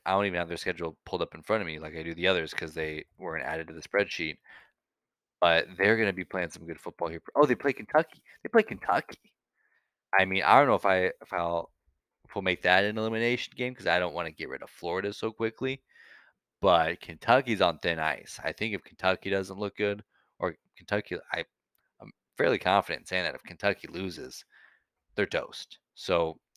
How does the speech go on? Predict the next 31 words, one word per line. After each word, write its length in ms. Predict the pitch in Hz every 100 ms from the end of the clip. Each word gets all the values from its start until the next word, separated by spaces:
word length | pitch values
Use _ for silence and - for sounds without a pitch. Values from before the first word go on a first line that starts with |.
| -
we'll 120 | 104
see 180 | - 107
how 100 | 90
that 220 | 82 80
goes. 400 | 87 80 78 - _ _ _ _
Super 300 | - 127 -
excited 340 | 104 - 90 87
about 220 | 87 85
Florida. 500 | - 87 80 78 80 - _ _ _ _
Um, 340 | - 80 76 71
that'll 160 | 87 95
be 120 | 90
a 40 | 82
really 220 | 87 80
fun 260 | - 76
game 220 | 78 76 71
next 280 | - -
week. 300 | - - - - _ - - - - - - _ _ _
Number 200 | 120 127
two 180 | - 156
is 100 | 110
Arkansas. 540 | 113 - 104 82 64 - - _ _
Um, 520 | 95 87 82 78 71 - _ _ _ _ -
two 200 | 110 147
and 180 | 143 104
one 340 | 104 101 95 _ _
were 220 | 107 95
really 440 | 82 90 92 92 90
tough 400 | - 80 65 -
'cause 120 | 92
I, 260 | 85 85 87